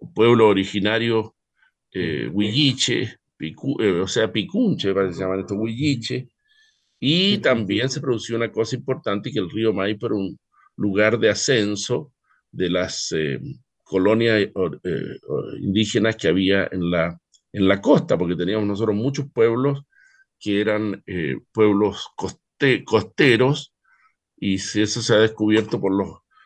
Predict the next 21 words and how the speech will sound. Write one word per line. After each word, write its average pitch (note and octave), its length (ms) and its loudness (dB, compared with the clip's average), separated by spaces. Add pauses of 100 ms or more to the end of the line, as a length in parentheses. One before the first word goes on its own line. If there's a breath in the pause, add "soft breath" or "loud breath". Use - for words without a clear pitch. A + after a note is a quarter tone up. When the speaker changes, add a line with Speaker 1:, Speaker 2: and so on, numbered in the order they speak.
(160 soft breath)
Speaker 1:
conchales B2+ 640 2
que G#2+ 160 -2
hay G2+ 480 -2
en E2+ 120 -6
muchas A#2+ 340 0
partes, G2+ 520 2 (480 soft breath)
que G2 60 2
manifiestan G2 640 2
que F2+ 520 -2
se - 220 -4
alimentaban F#2 760 2
de, D#2 320 -6 (200)
de E2+ 160 -4
los E2+ 200 -4 (200)
productos G2+ 440 2
del A#2+ 160 6
mar. - 260 2 (640 loud breath)
Bueno, E3 360 6
en D3 160 6
esta G3 240 4
zona D3 520 6